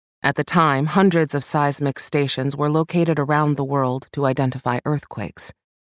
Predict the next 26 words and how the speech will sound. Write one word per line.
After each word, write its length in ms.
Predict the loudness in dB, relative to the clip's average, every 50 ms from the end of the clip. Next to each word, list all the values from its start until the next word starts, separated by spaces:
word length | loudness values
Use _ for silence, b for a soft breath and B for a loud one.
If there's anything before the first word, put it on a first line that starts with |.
| _ _ _
but 140 | -8 -2 0
there 100 | 2 4
were 120 | 4 2
just 360 | 4 2 2 2 0 -4 -12
six 440 | -14 -12 -6 -2 -2 -2 -2 -4 -10
sensors 600 | -6 -4 -2 -2 -2 -4 -6 -8 -8 -8 -8 -6
designed 480 | -4 -4 0 2 2 2 4 2 2 0 -2
to 100 | -6 -10
track 320 | -6 -2 0 0 0 0 -2
sudden 400 | -4 0 0 2 4 4 2 2
changes 500 | 2 2 2 2 2 2 2 0 -2 0
in 140 | -2 -2 -2
sea 260 | -2 -2 0 0 0
level, 360 | 0 0 -4 -6 -8 -10 -10 -10 _ _ _ _ _ -4
an 120 | 0 2 2
indication 680 | 2 2 0 -2 0 0 0 0 0 0 -2 -2 0
that 140 | 0 -2 -2
a 40 | -4
tsunami 580 | -6 -4 -2 0 2 2 2 2 2 0 -2
wave 360 | -2 -4 -4 -4 -4 -6 -8 _
could 140 | -12 -12 -8
be 100 | -8 -10
forming. 520 | -10 -8 -6 -6 -6 -4 -6 -6 -8 -12 -14 _ _ _ _ _ _ _ _ _ _ _ -8
This 260 | -2 0 2 2 0
system, 580 | 0 0 0 0 -2 0 -2 0 0 0 -2 -4
called 360 | -2 0 2 2 2 0 -2